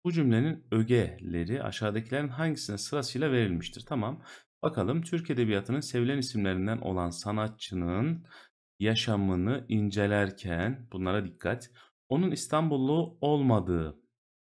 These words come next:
onun İstanbullu olmadığı bilgisi ne? Ulaşmış bulunmaktayız. Şimdi arkadaşlar,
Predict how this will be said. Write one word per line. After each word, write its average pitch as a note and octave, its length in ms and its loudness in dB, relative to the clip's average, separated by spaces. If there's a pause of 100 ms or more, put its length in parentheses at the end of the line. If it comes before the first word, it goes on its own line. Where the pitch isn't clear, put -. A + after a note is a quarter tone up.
(460)
onun B2+ 440 0
İstanbullu B2 760 -2
olmadığı A#2+ 680 0
bilgisi G#2 840 -2 (420)
ne? A2 380 -2 (800)
Ulaşmış D3 540 2
bulunmaktayız. B2 680 2
Şimdi D#3+ 240 -2
arkadaşlar, C#3 560 -6